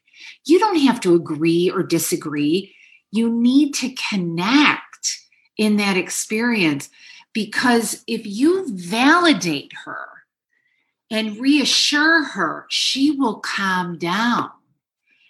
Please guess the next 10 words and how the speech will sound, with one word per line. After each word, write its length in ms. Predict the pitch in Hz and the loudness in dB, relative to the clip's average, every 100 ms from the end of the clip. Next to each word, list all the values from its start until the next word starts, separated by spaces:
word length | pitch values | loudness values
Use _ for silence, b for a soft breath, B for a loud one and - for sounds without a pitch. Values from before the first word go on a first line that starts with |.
| _ 214 | _ -2
and 220 | 208 196 | -2 0
she 480 | - - 240 277 277 | 0 0 4 2 2
will 260 | 240 226 | 0 -2
get 300 | 185 190 - | 0 -2 -2
more 200 | 180 180 | -4 -4
secure 760 | 175 - - - 269 262 196 - | -4 -6 -8 -4 0 2 2 0
and 300 | 202 190 190 - | -2 -4 -6 -10
use 580 | 185 190 233 247 233 185 | -6 -2 -2 -2 -2 -2
less 400 | 180 160 - 185 | 0 0 -2 -8
words. 960 | 170 247 349 359 - - - - - | -4 0 2 0 -6 -14 -14 -14 -14